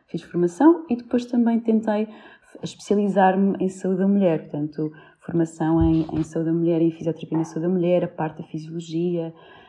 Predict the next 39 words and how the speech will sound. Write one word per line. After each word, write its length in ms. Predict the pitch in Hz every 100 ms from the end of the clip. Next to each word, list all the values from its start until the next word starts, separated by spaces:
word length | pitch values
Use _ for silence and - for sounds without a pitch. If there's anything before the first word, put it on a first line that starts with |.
| - -
ah, 140 | 185
e 100 | 202 214
a 40 |
partir 300 | 214 220 226
daí 240 | 226 226 240
tenho 180 | 226
cruzado 340 | 220 226 190 165
as 100 | 175
duas 300 | 180 196 180
áreas, 680 | 190 190 202 214 220 - -
ah, 220 | - 208 202
e 80 | 214
nunca 160 | 202
mais 180 | 214 214
parei 220 | - 202
de 60 | 202
estudar, 560 | - 202 202 175 180 - _ _
porque 640 | - - - 165 165 160 165 - - _ -
hoje 180 | 160
em 120 | 175 175
dia 260 | 170 175
a 20 |
formação 680 | 175 180 175 175 - 170 175 156 156
vai 180 | 170
brotando 840 | 165 175 185 - 151 175 190 202 202
a 60 | 165
uma 140 | 175
velocidade 540 | 160 165 - 175 170 160
muito 220 | 170 -
grande, 540 | 151 151 165 175 214 220 - - - _ -
ahm, 800 | 185 185 185 185 180 180 180 190
e 100 | 190
tenho 280 | - 190 190
também, 440 | 185 190 190 175 - _ - - _ _ -
tenho 140 | 175
sentido 300 | 175 175 175
necessidade 340 | 175 175 180 170
de 140 | 165
adaptar 480 | 170 - 160 151